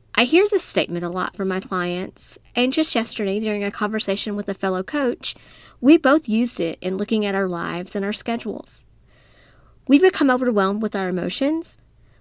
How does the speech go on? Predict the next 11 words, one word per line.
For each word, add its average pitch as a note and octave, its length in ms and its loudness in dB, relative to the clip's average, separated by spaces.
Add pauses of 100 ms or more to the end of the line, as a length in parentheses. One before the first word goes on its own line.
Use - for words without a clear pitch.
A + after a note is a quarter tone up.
(160)
We A#3 80 0
become A#3+ 320 2
overwhelmed G3 500 0
with G3 100 -2
our F#3 120 -2
schedule. B3+ 640 -2 (720)
We G#3 80 0
become G3 280 0
overwhelmed E3 460 -2
with F3 160 -8
expectations. F#3+ 1040 -4